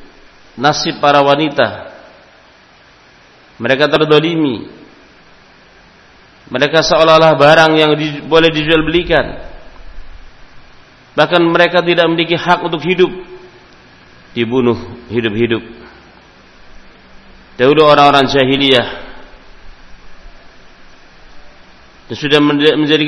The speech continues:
kebiasaan bangsa Arab waktu itu, mereka membunuh anak-anak perempuan mereka.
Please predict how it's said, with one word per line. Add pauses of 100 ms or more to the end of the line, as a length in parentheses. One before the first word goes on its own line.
kebiasaan
bangsa
Arab
waktu
itu, (1120)
mereka
membunuh
anak-anak (120)
perempuan
mereka.